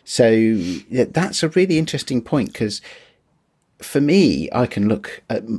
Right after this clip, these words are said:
right, looking straight ahead at the moment. I'm, I'm stood in front of a desk, got a microphone very close to my face, then a laptop screen, then a camera in the, slightly further back.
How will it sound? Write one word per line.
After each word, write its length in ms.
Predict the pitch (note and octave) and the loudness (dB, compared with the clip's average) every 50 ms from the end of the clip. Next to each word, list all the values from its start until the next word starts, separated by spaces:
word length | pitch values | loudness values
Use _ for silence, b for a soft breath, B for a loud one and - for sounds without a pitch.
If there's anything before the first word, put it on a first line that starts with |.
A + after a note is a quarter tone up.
| - _ - | -8 _ -4
right, 260 | G#2 G2 F#2+ F#2+ G2+ | -2 0 0 0 -2
looking 380 | A2+ C3 D#3+ - - C#3 A#2 - | -2 -4 -2 -2 0 -2 -2 0
straight 460 | - - - - - F#3+ G3 G3+ G3+ | -2 -4 -4 -2 0 0 0 2 0
ahead 260 | D3 - D#3 C#3 - | -2 0 0 0 0
at 120 | F2 - - | 0 0 0
the 60 | G2+ | 2
moment. 380 | G#2 G2 F2+ D#2+ E2 - - | 2 2 2 0 -4 -8 -8
I'm, 240 | - - - - - - | -8 -10 -10 -10 -14 -10
I'm 120 | - E2+ | -8 -8
stood 320 | - - - - F3+ E3+ D#3 | -6 -6 -6 -4 -2 -2 -2
in 60 | B2+ | -2
front 200 | - - A#2 - | -2 -4 -4 -4
of 80 | - - | -6 -8
a 40 | |
desk, 300 | - - G2 G2 - - | -2 0 0 0 0 -2
got 120 | - D2 - | -6 -4 -4
a 100 | D2 D2+ | -4 -6
microphone 680 | F2+ F2+ G2 A#2 B2+ C3 - - A2+ - A#2 G#2+ G2 | -4 0 2 2 2 2 0 -2 -2 0 2 0 2
very 200 | G2 G2+ F#2 F#2 | 2 2 0 0
close 280 | F#2 - F#2+ F#2 E2+ - | 0 0 -2 -2 -2 -4
to 60 | - | -8
my 80 | G#2+ E2+ | -8 -8
face, 320 | - - F2 E2+ E2+ - | -4 -2 -2 -2 -2 -4
then 200 | - - B2+ C3 | 0 2 2 4
a 80 | A#2 G2 | 4 4
laptop 400 | F#2+ F2 - - - - - - | 2 0 -4 -8 -8 -8 -8 -6
screen, 420 | - - - G#2+ G2 F#2+ F#2 F2+ - | -6 -4 -2 0 0 0 0 -2 0
then 180 | - C#3 C#3 B2+ | 0 2 4 4
a 60 | A2 | 2
camera 360 | - - A2 G#2+ G2+ F#2+ - | 0 -4 -6 -6 -6 -6 -6
in 100 | E2+ - | -8 -10
the, 300 | - - - - - - | -10 -12 -16 -16 -14 -12
slightly 380 | - - - A2+ G#2+ - - - | -10 -2 0 0 0 0 -2 -8
further 320 | - - - - - - | -10 -8 -10 -10 -10 -12
back. 340 | - - F#2 F2+ D#2 - | -10 -8 -8 -8 -8 -12